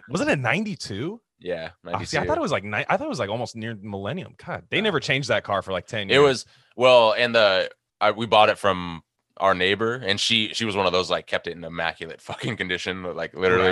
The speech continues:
Speaker 1: Right.
Speaker 2: you know?
Speaker 1: Love
Speaker 2: And then I
Speaker 1: that.
Speaker 2: tr-, I trashed it in, like, <laughs> three years, you know?
Speaker 1: Of course.
Speaker 2: Yeah.
Speaker 1: Yeah.
Speaker 2: But yeah, we'd, we'd go, we'd pick up fucking chicken,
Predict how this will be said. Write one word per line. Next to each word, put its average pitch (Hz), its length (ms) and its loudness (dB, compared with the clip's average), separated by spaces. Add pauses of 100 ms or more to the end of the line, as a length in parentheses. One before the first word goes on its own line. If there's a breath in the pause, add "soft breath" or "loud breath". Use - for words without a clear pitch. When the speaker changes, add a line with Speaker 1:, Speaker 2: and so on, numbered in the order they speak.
Speaker 1:
Right. 78 80 -6
Speaker 2:
you 95 80 -4
know? 95 260 2
Speaker 1:
Love 101 180 -2
Speaker 2:
And 101 60 2
then 92 80 6
I 85 60 4
Speaker 1:
that. - 40 -2
Speaker 2:
tr-, - 140 -4
I 107 80 4
trashed 85 320 2
it 80 40 -12
in, 71 60 -16
like, 82 160 -10
<laughs> - 0 -
three 113 180 2
years, 123 360 2
you 127 80 -2
know? 127 80 2
Speaker 1:
Of 113 60 -4
course. 151 380 -8 (300 loud breath)
Speaker 2:
Yeah. 95 200 4
Speaker 1:
Yeah. 87 60 2 (360 soft breath)
Speaker 2:
But 131 100 6
yeah, 143 140 10
we'd, 123 180 2
we'd 113 220 -2
go, 117 300 10
we'd 107 160 -2
pick 110 200 0
up 104 260 4
fucking 92 720 0 (360)
chicken, 110 640 -2